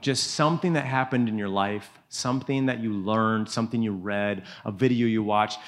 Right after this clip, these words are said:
Maybe you're reading the Bible one time. You've even read the verse before, but for some reason when you took it in this time,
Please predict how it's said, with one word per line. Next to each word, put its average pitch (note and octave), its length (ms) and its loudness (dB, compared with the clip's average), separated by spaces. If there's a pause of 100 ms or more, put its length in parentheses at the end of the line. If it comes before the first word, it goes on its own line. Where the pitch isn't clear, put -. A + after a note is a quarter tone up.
(120)
Maybe F3+ 200 4
you're F3+ 100 6
reading E3 160 8
the C3+ 80 6
Bible B2 320 6
one A2 160 2
time. G#2 240 0
You've B2+ 100 2
even D3 220 4
read B2 180 2
the B2 100 4
verse A2+ 220 4
before, A#2 420 0
but - 220 -10
for B2 100 -2
some E3 320 2
reason C#3 220 6
when B2+ 100 4
you A#2 80 4
took A#2+ 160 0
it B2 60 0
in A2 80 2
this A2 140 -2
time, A#2+ 320 -2